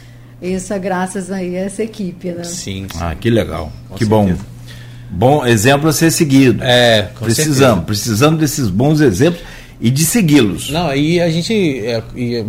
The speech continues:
Speaker 2: uma coisa que eu posso falar também é a realidade, né, que o SESC trouxe, até a realidade salarial pra aquelas pessoas que estavam lá, né? Muitas pessoas trabalhando, é, sem carteira assinada em outros locais, hoje trabalham lá com a sua carteira assinada, tem plano de saúde, tem ticket de alimentação.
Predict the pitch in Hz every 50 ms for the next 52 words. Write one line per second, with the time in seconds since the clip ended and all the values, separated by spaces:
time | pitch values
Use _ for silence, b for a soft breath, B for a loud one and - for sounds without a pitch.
0 | 110 110 117 123 127 123 127 139 135 - 135 117 - 123 120 - - 120 110 107
1 | 113 - - 117 104 110 135 165 190 202 180 214 226 202 165 123 113 123 135 139
2 | 123 120 120 110 107 - - 107 - 117 110 107 - - - - 113 107 127 131
3 | 123 - 117 107 - 135 147 170 165 143 143 143 123 - - 135 131 127 135 135
4 | 123 107 101 117 120 - 117 - 113 107 104 - - 110 - - 110 110 107 -
5 | - - - 101 107 104 107 104 98 92 95 110 123 120 110 B B B B B
6 | B B B B B - 104 107 110 107 107 110 123 120 - - - - 120 -
7 | - 113 110 107 - 117 113 110 113 110 110 107 110 113 120 120 123 120 113 107
8 | 95 - - - - 101 98 104 104 104 101 101 - - - 127 123 127 113 -
9 | 127 117 123 120 - 117 113 117 117 113 123 120 - - 113 117 120 117 110 -
10 | 113 113 117 117 113 104 - - 120 117 120 113 107 - 120 113 104 95 104 107
11 | 120 117 107 104 104 113 110 - - 110 101 - 104 - 101 101 - 107 104 -
12 | - 101 104 110 110 113 107 95 - 107 107 104 98 - - 92 90 92 98 107
13 | 110 98 101 - - - 107 104 104 101 98 95 B B B B B B B B
14 | - - - 120 - - - 107 110 107 104 104 98 - 98 95 - - - 110
15 | 110 113 113 110 110 104